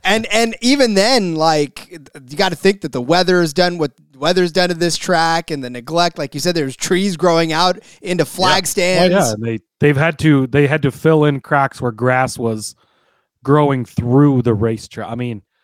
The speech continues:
Speaker 2: that's to the point this was at. Like I said before, like, a, there was a tree growing through the flag stand. There was, when Dale Junior brought iRacing out there to, to scan the track, they had, they had to bring out,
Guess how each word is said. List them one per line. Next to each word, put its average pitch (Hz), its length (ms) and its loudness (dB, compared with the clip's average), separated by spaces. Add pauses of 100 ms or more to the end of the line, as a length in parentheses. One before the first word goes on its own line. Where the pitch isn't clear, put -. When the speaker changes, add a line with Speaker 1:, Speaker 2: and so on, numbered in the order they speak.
(320)
Speaker 2:
that's 143 280 0
to 143 100 -2
the 127 80 -2
point 135 240 -4
this 131 160 -4
was 117 200 -6
at. 110 360 -4 (120)
Like 117 220 -14
I - 20 -8
said 123 180 -4
before, 127 380 0
like, 113 160 -6
a, 110 120 -8
there 117 140 -8
was 110 100 -8
a 107 60 -10
tree 147 300 0
growing 127 260 -2
through 139 140 -2
the 117 80 -4
flag 139 360 -4
stand. 131 520 -8 (540)
There 120 100 2
was, 120 320 2
when 131 220 0
Dale 139 200 4
Junior 147 340 2
brought 135 320 0
iRacing 131 600 0
out 123 180 -2
there 123 280 2
to, 120 360 -4 (600)
to 123 100 -6
scan 170 380 0
the 139 80 0
track, 117 500 -4 (460)
they 147 200 2
had, 139 140 0
they 143 100 0
had 143 160 -2
to 139 80 0
bring 139 260 0
out, 139 280 0